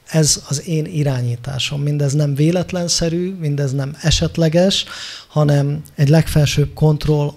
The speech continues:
alatt zajlik. Én alkottam meg a rendszert, és én magam tartom fenn, én működtetem. Szóval egy nagyon határozott, ö, teista üzenetet ad.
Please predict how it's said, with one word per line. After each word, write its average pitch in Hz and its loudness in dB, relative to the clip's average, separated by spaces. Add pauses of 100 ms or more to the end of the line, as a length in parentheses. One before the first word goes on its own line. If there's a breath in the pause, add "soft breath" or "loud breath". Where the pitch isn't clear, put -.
alatt 135 -2 (140)
zajlik. 131 -6
Én 160 -4
alkottam 147 -6
meg 131 -6
a 139 -6
rendszert, 170 -2 (320 loud breath)
és - -4
én 156 -2
magam 139 -4 (180)
tartom 135 -8
fenn, 135 -6 (240)
én 139 4
működtetem. 131 -2
Szóval 143 -2
egy 143 0
nagyon 139 0 (300 loud breath)
határozott, 143 0
ö, 135 -2 (340)
teista 143 0 (360)
üzenetet 135 -2 (120)
ad. 131 -4